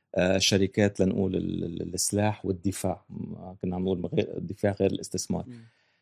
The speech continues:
Speaker 1: إذا بنرجع لورا وبناخد مثل، آه، الكورونا، كنا عم نطلع بشركات ال-،
Speaker 2: صحة.
Speaker 1: ال-، ال-، صحيح، والأدوية والصحة
Speaker 2: مم.
Speaker 1: وغيرها. إذا بنطلع على أزمات تانية،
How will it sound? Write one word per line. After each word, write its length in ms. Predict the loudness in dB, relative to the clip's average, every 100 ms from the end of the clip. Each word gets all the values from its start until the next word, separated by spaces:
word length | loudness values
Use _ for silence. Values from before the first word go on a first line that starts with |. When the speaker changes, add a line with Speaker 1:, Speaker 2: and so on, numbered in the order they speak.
| _ -4
Speaker 1:
إذا 140 | 4 8
بنرجع 320 | 8 6 6
لورا 320 | 8 8 8
وبناخد 460 | 6 6 4 2 2
مثل، 520 | 2 4 4 6 6
آه، 220 | 6 4 4
الكورونا، 600 | 2 0 2 2 2 0
كنا 260 | 0 0
عم 120 | 0 -2
نطلع 340 | -2 -2 0
بشركات 720 | -2 -4 -4 0 0 0 -2
ال-، 60 | -2
Speaker 2:
صحة. 260 | 0 -2
Speaker 1:
ال-، 720 | 0 0 0 0 0 0 -2 -4
ال-، 480 | -8 -8 -8 -8
صحيح، 280 | -4 -4 -4 -6 _ -6
والأدوية 760 | -4 -2 -4 0 0 2 -2
والصحة 560 | -4 -6 -8 0 2 4
Speaker 2:
مم. 60 |
Speaker 1:
وغيرها. 360 | 2 0 -4 -8 _ _ _ -4
إذا 120 | 2
بنطلع 440 | 2 6 6 6 6
على 200 | 4 4
أزمات 380 | 2 2 2 0
تانية، 300 | 0 0 -2